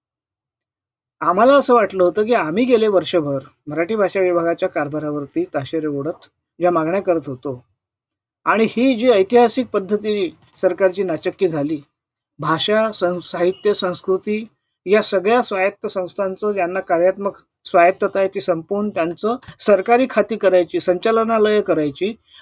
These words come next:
असा एक अजब प्रस्ताव आलेला होता. तो फक्त मंत्र्यांच्या टेबलवरती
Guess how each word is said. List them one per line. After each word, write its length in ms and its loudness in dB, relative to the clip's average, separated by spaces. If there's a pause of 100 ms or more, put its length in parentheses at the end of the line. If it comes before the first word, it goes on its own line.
असा 220 4
एक 120 4
अजब 260 4
प्रस्ताव 520 0 (1120)
आलेला 300 4
होता. 340 -4 (1000)
तो 100 4
फक्त 320 2 (440)
मंत्र्यांच्या 680 0 (100)
टेबलवरती 560 0